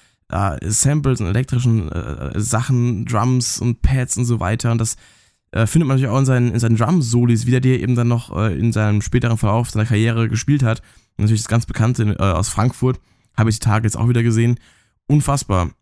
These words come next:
ähm, was der Mann da abfeuert. Ja, auch mit, mit dann eben E-Drums und, und, und irgendwelchen Pads mit, äh, so, ja, nicht Synthes, aber halt solchen Samples drauf und,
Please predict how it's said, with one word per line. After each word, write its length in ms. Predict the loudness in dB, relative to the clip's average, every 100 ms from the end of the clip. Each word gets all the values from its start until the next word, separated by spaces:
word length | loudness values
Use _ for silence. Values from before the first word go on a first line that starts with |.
| _ _
ähm, 480 | 0 2 2 0 -2
was 240 | -2 0 2
der 160 | 0
Mann 160 | 2 2
da 80 | 0
abfeuert. 500 | -4 -2 -2 -2 -6 _ _ _ _ _ -2
Ja, 60 | 2
auch 120 | 4
mit, 260 | 2 2 0
mit 340 | 0 -2 -14 _ _ _ _ _
dann 160 | -2 0
eben 300 | 0 -2 -2
E-Drums 540 | -2 2 2 2 0 0
und, 320 | 0 0 -2
und, 260 | -4 -2
und 280 | -2 -4 -2
irgendwelchen 480 | -2 0 2 0 2
Pads 340 | 2 2 -2
mit, 260 | -2 -4 -6
äh, 40 | -14 -16 -14
so, 480 | -6 -4 -4 -8 -16 _ _ _ _ _ -12
ja, 320 | -4 -2 0
nicht 220 | 0 0
Synthes, 380 | 2 0 2 2
aber 180 | 2 2
halt 180 | 0 0
solchen 460 | -2 0 0 -2
Samples 480 | -4 -2 0 0 -2
drauf 360 | -4 -4 -4 -6
und, 140 | -8